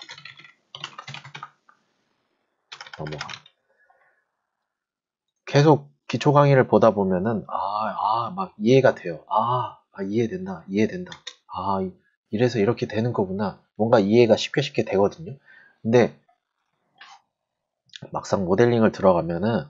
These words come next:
까먹을 수도 있고 잘 모를 수도 있어요. 그래서 기초 강의는 어떨 때 가장 중요하다고 생각이 드냐면 작업을 하다가요. 작업을 하다가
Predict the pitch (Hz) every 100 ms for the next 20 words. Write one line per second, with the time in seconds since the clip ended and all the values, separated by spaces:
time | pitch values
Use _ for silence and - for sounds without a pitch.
0 | - 113 147 160 143 113 - 76 - 107
1 | 101 71 - 92 80 107 131 - - 156
2 | - - _ _ _ _ _ _ _ _
3 | _ _ - 98 110 95 - - 120 147
4 | 135 113 101 110 110 73 _ _ _ _
5 | _ - 98 170 165 160 147 123 117 90
6 | - 104 117 104 95 87 _ _ _ _
7 | _ _ _ _ - 110 120 120 110 104
8 | 95 127 127 107 - 90 87 107 - _
9 | _ _ - - 117 147 113 139 135 98
10 | 104 - - - - - - 107 120 117
11 | 127 131 113 180